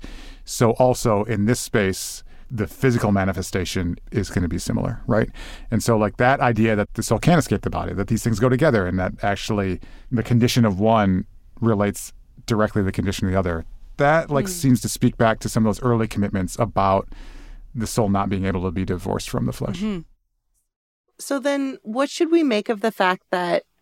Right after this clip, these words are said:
Speaker 2: if I'm remembering right, Voldemort's flayed soul bits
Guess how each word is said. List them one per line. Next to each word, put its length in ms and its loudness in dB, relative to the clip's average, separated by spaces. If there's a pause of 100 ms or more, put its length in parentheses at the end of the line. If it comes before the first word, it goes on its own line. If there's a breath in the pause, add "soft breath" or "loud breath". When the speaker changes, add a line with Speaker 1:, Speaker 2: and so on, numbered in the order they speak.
(100)
Speaker 2:
if 140 2
I'm 180 4
remembering 500 2
right, 300 -4 (140)
Voldemort's 840 0 (380)
flayed 720 -2
soul 600 2 (840)
bits 520 -2